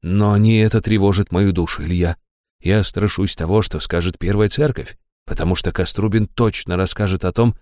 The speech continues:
что услышал, и у них появятся вопросы". Вдали послышались сирены церковников.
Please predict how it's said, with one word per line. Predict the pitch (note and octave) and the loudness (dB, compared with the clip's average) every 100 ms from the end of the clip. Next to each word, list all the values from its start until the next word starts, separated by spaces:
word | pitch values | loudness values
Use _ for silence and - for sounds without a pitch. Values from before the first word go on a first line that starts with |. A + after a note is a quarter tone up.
| _ _ | _ _
что | - - - | -2 0 2
услышал, | A#2+ - - A#2 - C3 - _ _ - | -2 0 0 2 2 0 -2 _ _ -8
и | D#2+ | -4
у | |
них | D2 - | -4 -2
появятся | - F2 G2 G#2 B2 | 0 2 4 2 2
вопросы". | C#3 - E3+ - - - _ _ _ _ _ _ _ _ _ _ _ - | 2 2 2 0 -4 -18 _ _ _ _ _ _ _ _ _ _ _ -6
Вдали | G2 D3 F3 | 0 4 4
послышались | - B2+ - C3+ - A#2 - - | 2 0 2 0 2 2 0 -4
сирены | - G#2+ G#2+ G#2 | 0 2 4 2
церковников. | F2+ F#2+ F2 G2 F2+ E2 - - | 0 -2 0 2 2 -2 -8 -14